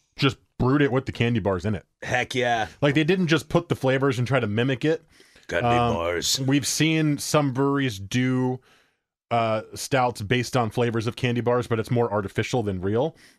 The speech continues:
Speaker 1: I think based on their description, Backwoods just brewed it with candy bars.
Speaker 2: Yeah.
Speaker 1: They just loaded it up with Snickers bars and they brewed it with it.
Speaker 2: Tastes like a Snickers bar.
Speaker 1: Yes, it does.
Speaker 2: It still tastes a little, it still tastes beery, though.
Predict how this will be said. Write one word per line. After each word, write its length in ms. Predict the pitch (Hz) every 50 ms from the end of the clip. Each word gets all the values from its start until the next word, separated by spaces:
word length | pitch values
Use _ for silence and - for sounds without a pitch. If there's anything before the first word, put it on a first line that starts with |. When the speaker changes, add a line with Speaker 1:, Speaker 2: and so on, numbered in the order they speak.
| _ _ -
Speaker 1:
I 120 | 135 165
think 360 | - - 180 196 160 - _
based 260 | - 151 160 170 - 190
on 80 | 175 160
their 140 | 156 160
description, 500 | 147 135 - - - 147 - - 190 170
Backwoods 480 | 123 135 135 151 - - 170 170 143 -
just 440 | - 131 135 131 120 - - - - _ _ _ _ _ _ _ -
brewed 260 | 98 101 104 117 123
it 40 | 120
with 120 | 110 104 -
candy 240 | - 101 95 95
bars. 280 | 87 80 73 - - - -
Speaker 2:
Yeah. 200 | 107 113 110 - -
Speaker 1:
They 100 | - 139
just 160 | 143 147 120 117
loaded 400 | 117 117 127 131 135 131 135 123
it 60 | 127
up 140 | 127 - 120
with 80 | 104
Snickers 300 | - 120 107 - 107 95 -
bars 240 | 101 104 101 101
and 100 | 101 104
they 40 | 101
brewed 200 | 90 - 101 101
it 80 | 98 85
with 160 | 92 87 -
it. 120 | 85 76 - _ _ _ _ _ _ _ _ _ _ _ _ _ _ -
Speaker 2:
Tastes 220 | - 165 180 -
like 140 | 190 170 139
a 40 | 120
Snickers 320 | - 143 143 135 135 123
bar. 280 | 95 110 131 127 131 123 - - - - _ -
Speaker 1:
Yes, 280 | 107 135 131 147 -
it 100 | 180 -
does. 360 | - 160 175 165 135 117 - - - - - - - _ -
Speaker 2:
It 120 | 208 202
still 220 | - - - 311 311
tastes 260 | - 247 214 185 -
a 60 | 165 160
little, 340 | 156 143 135 120 107 - _ _ _ _ _ _ - - _ _ _ _ - - -
it 60 | 147
still 200 | 143 - 247 254
tastes 260 | - - 175 143 92 90
beery, 360 | 87 117 123 120 113 107 101
though. 280 | 95 98 90 82 80